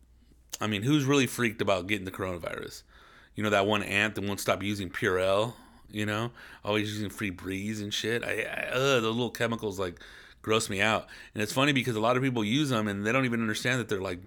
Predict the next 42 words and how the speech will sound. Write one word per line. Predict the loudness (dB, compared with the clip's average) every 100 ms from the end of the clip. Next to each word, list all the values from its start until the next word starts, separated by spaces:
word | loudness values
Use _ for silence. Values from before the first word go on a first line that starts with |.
| -14
kind | -4 -2
of | 0
breaking | 0 0 0
down | 2 2
your | 0
own | 0 0
immune | 0 -4 -8
system, | -8 -10 -12 -10
you | -8
know? | -8 -10 -16 -20 -4
You | -2
need | 0
your | 0
own, | 2 2 2
like, | -2 -4
biological | -4 -2 -2 -2 -4 -6 -2 -2 -2
immunities, | -4 -6 -6 -8 -10
dude. | -8 -6 -6
You | -6
start | -4 -4 -6
putting | -6 -6 -4
too | -4
much | -4 -4
chemical | -2 -4 -2 -6
in |
the | -6
mix, | -8 -10 -16 -20 -20 -10
I | -6
think | -4
it | -2
fucks | -2 -2
with | -6
your | -8
chemistry. | -4 -4 -4 -10 -16 -20 _ -20 -20 -16 -8
Just | -4 -2
saying. | -2 -2 -4 -10 -20 -20 _ _ -20 _ _ _ -20 -20 -20 -20 -20 -18
So | -4 0
who | 0
gives | 2 2 2
a |
hoot, | 0 -2
right? | -2 -6